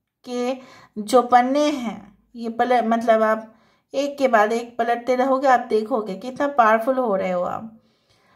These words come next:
और मुझे ये भी दिख रहा है, लाइक, खुशी जो है आपको मिलेगा ही मिलेगा इससे। All of a sudden अगर आपके लिए डिसअपॉइंटमेंट्स हैं,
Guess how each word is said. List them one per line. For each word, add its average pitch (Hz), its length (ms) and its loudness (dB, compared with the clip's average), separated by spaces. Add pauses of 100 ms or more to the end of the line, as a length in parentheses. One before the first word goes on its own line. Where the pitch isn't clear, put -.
(160)
और 269 200 4
मुझे 311 180 -4
ये 311 160 0
भी 277 160 -4
दिख 294 240 -6
रहा 247 200 4
है, 269 200 2
लाइक, 262 340 -2
खुशी 294 680 -6
जो 240 280 0
है 247 220 -2
आपको 214 360 -2
मिलेगा 233 460 -2
ही 226 180 -2
मिलेगा 185 420 -8
इससे। - 380 -18 (800)
All 285 220 8
of 339 60 0
a 349 160 2
sudden 320 280 -2
अगर 277 300 2
आपके 269 360 4
लिए 277 180 -6
डिसअपॉइंटमेंट्स 269 1000 -2
हैं, 233 680 -4